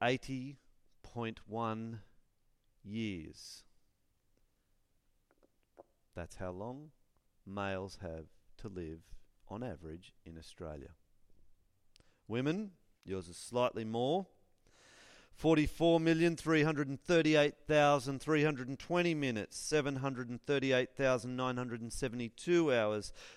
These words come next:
thirty thousand, seven hundred and ninety point five days, and eighty-four point three years. That's all the time on average in Australia you have to live.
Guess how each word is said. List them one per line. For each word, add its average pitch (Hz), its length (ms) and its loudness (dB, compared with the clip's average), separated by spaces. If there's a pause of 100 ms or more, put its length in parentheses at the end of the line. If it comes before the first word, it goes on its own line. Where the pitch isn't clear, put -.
thirty 147 320 4
thousand, 120 480 2
seven 120 280 -4
hundred 110 280 -6
and 113 100 -6
ninety 117 240 -2
point 110 300 -10 (180)
five 127 460 4 (240)
days, 104 500 0 (220)
and 117 200 -4
eighty-four 117 520 -2
point 104 400 -12
three 98 480 -6 (240)
years. 95 680 -8 (1700)
That's 214 220 8
all 233 160 8
the 180 80 4
time 185 380 4
on 156 100 2
average 147 340 2
in 143 120 0
Australia 139 640 4
you 156 280 -2
have 123 340 0
to - 100 -4
live. 175 540 4